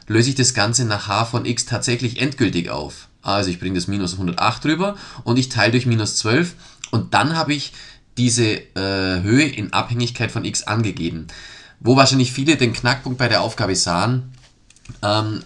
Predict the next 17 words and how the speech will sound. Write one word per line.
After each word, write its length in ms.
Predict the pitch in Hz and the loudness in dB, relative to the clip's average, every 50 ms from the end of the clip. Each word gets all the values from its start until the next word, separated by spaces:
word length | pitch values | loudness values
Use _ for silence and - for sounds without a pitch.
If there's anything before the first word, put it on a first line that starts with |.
| - | -8
es 240 | - - 110 - - | -4 -4 -2 0 4
war 160 | 110 113 127 | 6 6 6
jetzt 120 | 127 127 - | 6 4 2
eben 180 | 123 123 123 | 2 4 4
nicht 180 | 127 135 127 135 | 4 2 2 2
mehr 100 | 135 123 | 2 4
nach 180 | 120 113 113 | 4 2 2
einer 560 | 113 - 104 104 107 104 98 101 101 98 92 92 | 2 0 0 0 2 2 2 2 2 2 0 -2
Streckenlänge 680 | - - 107 113 127 120 127 110 101 107 113 131 131 98 | -2 -2 0 0 0 0 0 0 2 2 4 4 2 2
gefragt. 560 | 90 92 - - - 92 85 85 85 - - | 0 -2 -4 -2 0 0 0 0 0 -2 -4
Das 100 | 87 - | -4 -2
heißt, 240 | 123 117 147 - - | -2 -2 -4 -4 -4
es 140 | 113 - | -4 -2
durften 320 | - 117 131 127 - 131 123 | 0 0 0 0 -2 -4 -2
tatsächlich 640 | 123 117 98 - - - 127 127 - 139 127 - | 0 0 0 0 0 0 0 0 -2 -4 -2 0
zwei 320 | - - - 98 117 143 127 | 0 0 0 0 0 2 2
Variablen 720 | 127 120 117 110 107 95 107 127 131 120 107 92 95 87 | 2 2 2 0 -2 -2 -2 -4 -4 -4 -4 -4 -4 -6